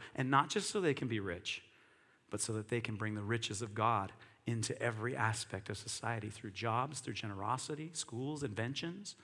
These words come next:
all of that. That's part of the heritage.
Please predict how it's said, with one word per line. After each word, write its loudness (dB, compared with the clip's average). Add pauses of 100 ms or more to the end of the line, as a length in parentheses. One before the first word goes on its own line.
(360)
all 0
of -8
that. -10 (840)
That's -4
part 0
of 0
the 4
heritage. -4